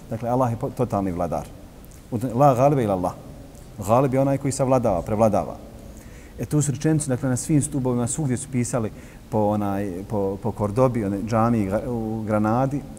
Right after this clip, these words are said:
jel, Garnata. I te su rečenice našli tamo na, na tim građevinama. Dakle, to je danas no-, u novom našem dobu, u ovome našem dobu se, onaj, osta-, ostali su ti tragovi. A detalje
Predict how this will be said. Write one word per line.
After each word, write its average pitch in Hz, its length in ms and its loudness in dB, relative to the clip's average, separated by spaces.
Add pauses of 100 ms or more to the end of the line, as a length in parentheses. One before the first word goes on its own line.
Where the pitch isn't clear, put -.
(160)
jel, 101 140 0
Garnata. 107 540 0 (1300)
I 123 80 0
te 170 200 6
su - 120 -2
rečenice 143 380 0
našli 127 260 0
tamo 127 220 4
na, 117 140 0 (140)
na 113 100 -2
tim 113 260 2 (100)
građevinama. 85 520 -4 (1040)
Dakle, 117 220 0
to 135 120 4
je 135 200 4
danas 143 320 6
no-, 147 200 8
u 143 140 8
novom 147 280 8
našem 113 300 4
dobu, 117 280 6
u 110 40 6
ovome 117 260 6
našem 110 260 2
dobu 104 200 2
se, 92 280 -2
onaj, 92 340 -4 (220)
osta-, 110 300 -4
ostali 104 260 -2
su - 60 -12
ti 95 120 -4
tragovi. 78 380 -6 (1120)
A 107 240 2 (520)
detalje 135 680 4